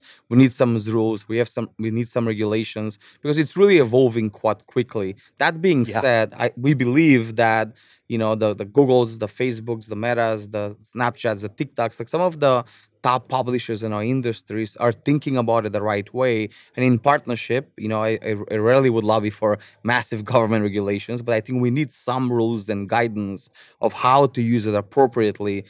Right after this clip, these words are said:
Speaker 1: so we can really maximize the benefit it has.
Speaker 2: Yeah, I mean, guardrails seems to be kind of, I, I've, I've heard that term used a lot, where it's not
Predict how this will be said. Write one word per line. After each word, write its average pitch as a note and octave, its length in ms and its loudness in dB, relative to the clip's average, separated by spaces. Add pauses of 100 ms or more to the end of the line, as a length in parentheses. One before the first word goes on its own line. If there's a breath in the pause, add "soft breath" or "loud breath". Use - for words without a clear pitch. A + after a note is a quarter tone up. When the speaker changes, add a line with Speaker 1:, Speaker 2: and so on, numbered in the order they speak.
(120)
Speaker 1:
so - 140 -6
we A#2 80 -2
can A2+ 180 -2
really G#2+ 200 2
maximize G2 640 -8
the G2+ 60 -10
benefit F#2+ 460 -10
it - 120 -16
has. - 240 -20
Speaker 2:
Yeah, A2 260 4
I F2 60 0
mean, F2 120 -6
guardrails F#2 500 2
seems G2 420 -4
to - 80 -8
be F#2 180 -2
kind F#2 240 0
of, F2 120 -4
I, G2 340 -2
I've, F2+ 120 -6
I've F#2+ 120 -2
heard G#2+ 200 2
that G2 180 2
term G2+ 300 2
used F#2+ 260 0
a F#2+ 40 0
lot, F2+ 300 2
where F2 160 2
it's - 140 -4
not G2 280 2